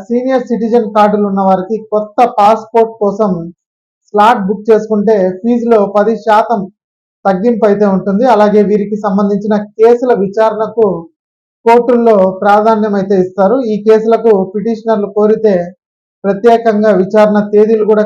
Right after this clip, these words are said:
కేటాయిస్తారండి. ఇక బ్యాంకుల్లో కూడా వీరికి ప్రత్యేకంగా క్యూ లైన్ కౌంటర్ కూడా ఉంటుంది. సర్వీసుల్లో ప్రాధాన్యం కల్పిస్తారు. అరవై నుంచి డెబ్బై తొమ్మిది ఏళ్ల మధ్య వయసు ఉన్న వారికి ఫిక్స్డ్ డిపాజిట్లపై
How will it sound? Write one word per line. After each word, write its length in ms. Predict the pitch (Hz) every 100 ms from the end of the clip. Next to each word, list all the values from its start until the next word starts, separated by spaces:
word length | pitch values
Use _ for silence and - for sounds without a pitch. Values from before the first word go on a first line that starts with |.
| 202
కేటాయిస్తారండి. 760 | 190 190 180 - 180 180 226 285 - _ _ _
ఇక 140 | 202 220 165
బ్యాంకుల్లో 500 | 185 220 254 247 240 220
కూడా 140 | 220 214
వీరికి 300 | 208 202 214 190 185
ప్రత్యేకంగా 680 | 190 190 233 233 226 208 214 208
క్యూ 160 | 214 226
లైన్ 200 | 233 214 208
కౌంటర్ 300 | 202 208 202 202
కూడా 120 | 202 185
ఉంటుంది. 360 | 165 185 254 294 _ _ _ _ _ _ _
సర్వీసుల్లో 560 | 220 247 269 262 240 240 -
ప్రాధాన్యం 480 | 190 190 220 208 208 208
కల్పిస్తారు. 540 | 185 190 190 202 240 294 - _ _ _ _ _
అరవై 280 | 175 220 247 240
నుంచి 220 | 247 247 240
డెబ్బై 240 | 208 208 226 226
తొమ్మిది 260 | 208 208 214
ఏళ్ల 140 | 247 226
మధ్య 180 | 208 202 208
వయసు 220 | 208 202 202
ఉన్న 120 | 202 190
వారికి 320 | 190 185 220 196 -
ఫిక్స్డ్ 380 | 220 - 269 196
డిపాజిట్లపై 560 | 208 214 208 208 208